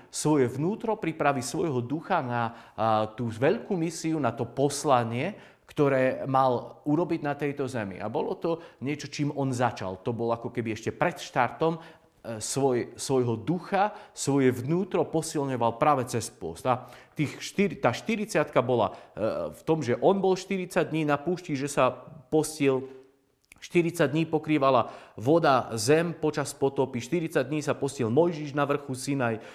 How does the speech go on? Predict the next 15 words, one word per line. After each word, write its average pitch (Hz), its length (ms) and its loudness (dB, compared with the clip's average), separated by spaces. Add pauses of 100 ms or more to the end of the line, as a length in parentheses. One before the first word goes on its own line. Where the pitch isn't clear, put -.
Štyridsať 180 540 0
dní 160 160 2
putoval 135 480 4
prorok 151 340 4
Eliáš 147 640 4 (240)
k 131 180 6
jaskyni 160 400 0
na 131 140 2
vrchu 123 320 -2
Horeb, 170 420 2 (220)
keď 131 300 -2
k 147 100 -6
nemu 135 160 -2
prišiel 120 400 0
Boh. 156 400 2